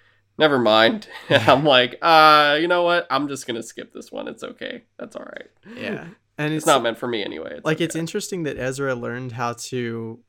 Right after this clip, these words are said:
Speaker 2: communicate with basically any animal through the Force.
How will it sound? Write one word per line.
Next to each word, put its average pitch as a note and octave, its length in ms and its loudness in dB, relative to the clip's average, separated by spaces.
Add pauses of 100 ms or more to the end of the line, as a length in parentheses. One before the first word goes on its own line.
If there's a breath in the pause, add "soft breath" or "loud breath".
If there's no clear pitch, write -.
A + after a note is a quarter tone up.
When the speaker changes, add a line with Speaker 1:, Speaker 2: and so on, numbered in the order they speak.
Speaker 2:
communicate A#2 680 -8
with A#2 240 -14 (120)
basically A2+ 520 -8
any A2+ 300 -10
animal A#2 380 -12
through A2+ 160 -14
the A2 80 -20
Force. A2 560 -12